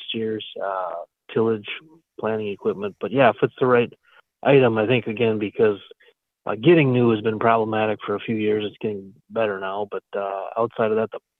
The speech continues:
price of new has gone up so much that when you have a, that T seven two seventy,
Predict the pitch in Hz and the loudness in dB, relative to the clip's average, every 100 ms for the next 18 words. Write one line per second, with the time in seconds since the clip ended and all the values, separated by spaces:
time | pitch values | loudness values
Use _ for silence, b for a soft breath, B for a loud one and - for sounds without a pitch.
0 | - - _ - 208 214 180 165 92 92 | -20 -20 _ 0 0 0 -8 -14 -14 -12
1 | 90 - - 95 95 - 101 101 98 - | -12 -14 -12 -10 -10 -8 -6 -4 -6 -6
2 | 104 - b b _ _ _ _ 117 113 | -6 -8 b b _ _ _ _ -6 -2
3 | 110 113 110 - 117 101 - 117 - 113 | 2 4 4 0 -2 -2 -2 -2 0 0
4 | 104 120 - 151 147 123 | 0 -6 2 4 4 4